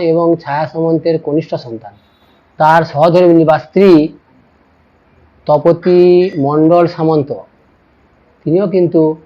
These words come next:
মনসুকা লক্ষ্মীনারায়ণ উচ্চ বিদ্যালয়ের সহশিক্ষিকা ছিলেন। লেডি বেবন কলেজ থেকে তার ডিপ্লোমা ছিল এবং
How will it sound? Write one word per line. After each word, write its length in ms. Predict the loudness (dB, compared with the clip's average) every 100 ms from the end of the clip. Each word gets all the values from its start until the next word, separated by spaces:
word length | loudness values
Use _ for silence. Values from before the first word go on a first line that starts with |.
| _ -10
মনসুকা 500 | -6 -4 -4 -4 -4
লক্ষ্মীনারায়ণ 580 | -4 -6 -6 -6 -6 -8
উচ্চ 200 | -8 -6
বিদ্যালয়ের 680 | -6 -4 -4 -4 -4 -4 -8
সহশিক্ষিকা 640 | -8 -8 -6 -8 -8 -10
ছিলেন। 240 | -12 -16 -20 _ _ _ _ _ _ _ _ _ _ _ _ -4
লেডি 320 | 0 2 4
বেবন 520 | 2 4 4 4 2
কলেজ 320 | 2 0 0
থেকে 220 | 0 -2 0
তার 220 | 0 -2
ডিপ্লোমা 380 | -8 -8 -6 -4
ছিল 360 | -2 0 -2 -6 -14 -18 -20 -20 _ _ _ -8
এবং 440 | -2 0 -2 -6